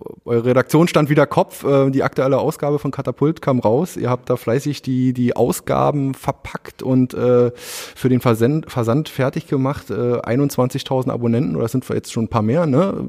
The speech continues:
An die zweiundzwanzigtausend, äh, versandbereit gemacht. Ähm, gleichzeitig hab ich bei Instagram gesehen, ein Filmteam sprang da mit herum.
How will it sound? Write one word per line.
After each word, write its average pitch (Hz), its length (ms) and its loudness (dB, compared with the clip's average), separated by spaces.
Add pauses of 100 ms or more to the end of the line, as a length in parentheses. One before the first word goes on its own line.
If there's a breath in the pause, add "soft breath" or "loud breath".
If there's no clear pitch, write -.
(120)
An 123 120 -2
die 123 100 2
zweiundzwanzigtausend, 139 1040 0 (480 loud breath)
äh, 123 180 2
versandbereit 120 640 0
gemacht. 131 440 -2
Ähm, 120 500 0
gleichzeitig 135 460 -2
hab 139 80 2
ich - 60 -8
bei 135 100 -2
Instagram 135 400 -2
gesehen, 135 480 0
ein 127 40 -8
Filmteam 170 640 0
sprang 151 400 -2
da 143 140 4
mit 143 240 -2
herum. 143 400 0